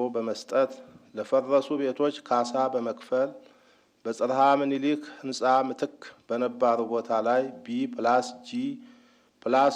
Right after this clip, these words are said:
ፎር ፕላስ ቴራስ በመንግስት በጀት መልሶ እንዲገነባ በማድረጋቸው ቅዱስ ሲኖዶስ ምስጋናውን ያቀርባል። በይዞታዎቻችንም ላይ ደረጃውን የጠበቀ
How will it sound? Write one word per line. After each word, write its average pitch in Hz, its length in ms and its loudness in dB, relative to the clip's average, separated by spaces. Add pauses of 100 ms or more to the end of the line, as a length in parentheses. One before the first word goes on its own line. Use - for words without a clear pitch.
ፎር 139 320 4 (160)
ፕላስ 131 380 0 (180)
ቴራስ 120 480 -2 (440)
በመንግስት 117 580 -8
በጀት 110 440 -4
መልሶ 107 360 -6 (100)
እንዲገነባ 104 760 -6
በማድረጋቸው 107 920 -2 (800)
ቅዱስ 117 400 -4
ሲኖዶስ 110 600 0 (340)
ምስጋናውን 98 840 -4
ያቀርባል። 95 580 -8 (180)
በይዞታዎቻችንም 147 1400 4
ላይ 143 240 6 (840)
ደረጃውን 143 560 4
የጠበቀ 139 480 0